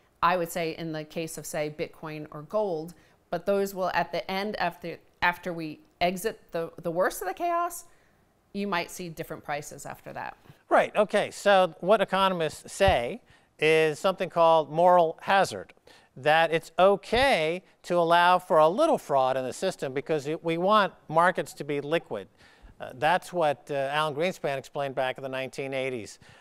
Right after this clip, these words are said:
Speaker 2: Uh, and this is about the idea that if you need market action and market prices and market orders at the market, if there's no buyers for a seller and there's no seller for a buyer,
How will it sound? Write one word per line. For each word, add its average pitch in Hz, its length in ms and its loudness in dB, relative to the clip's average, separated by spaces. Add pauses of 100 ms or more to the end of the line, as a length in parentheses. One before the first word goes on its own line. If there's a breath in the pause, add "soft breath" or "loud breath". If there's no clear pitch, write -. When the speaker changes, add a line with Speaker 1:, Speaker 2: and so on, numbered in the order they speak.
(140 soft breath)
Speaker 2:
Uh, 139 180 -2
and 160 220 0
this 226 200 0
is 160 160 -4
about 156 480 4
the 151 120 -2
idea 156 680 2 (260 soft breath)
that 151 400 0
if 151 140 -4
you 160 120 -4
need 196 380 2
market 160 520 0
action 139 460 -4
and 135 100 -6
market 170 380 0
prices 135 400 -2
and 127 120 -6
market 165 360 0
orders 151 540 0
at 160 220 0
the 143 80 -2
market, 151 540 0 (200 soft breath)
if 143 140 -2
there's 160 220 -2
no 196 160 4
buyers 175 420 4
for 156 160 -2
a 123 60 -4
seller 185 380 2
and 139 120 -4
there's 139 200 -4
no 165 140 0
seller 165 360 0
for 139 200 -2
a 120 60 -2
buyer, 147 480 2